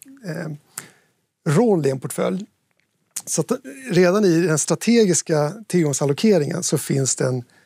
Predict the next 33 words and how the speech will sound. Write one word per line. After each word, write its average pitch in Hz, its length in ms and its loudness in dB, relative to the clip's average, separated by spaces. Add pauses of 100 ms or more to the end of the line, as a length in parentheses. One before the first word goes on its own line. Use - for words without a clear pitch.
(140)
allokering 160 640 0
till 131 360 -4
vår 143 260 -6
typ 131 220 -8
av - 60 -6
strategi. 180 560 -4 (1040)
Eh, - 80 -10 (160)
och 202 100 0
det 220 220 4
är 165 40 2
nog 143 140 0
en, 139 140 0
den 160 140 -2
stora 143 260 2
skillnaden, 165 360 2
för 170 200 -4 (180)
jag 175 200 -4
tror 202 380 2
att 135 120 -2
många, 135 420 -2 (680)
eh, 147 280 -6 (260)
mindre 214 340 4
sparare 143 580 -2
inte 165 380 2
bygger 160 400 0
en 147 100 0
strategisk 131 580 -2
portfölj 160 300 -8
på - 100 -8
det 165 100 -6
sättet. - 560 -6 (500)
Utan 156 240 0
man 156 220 0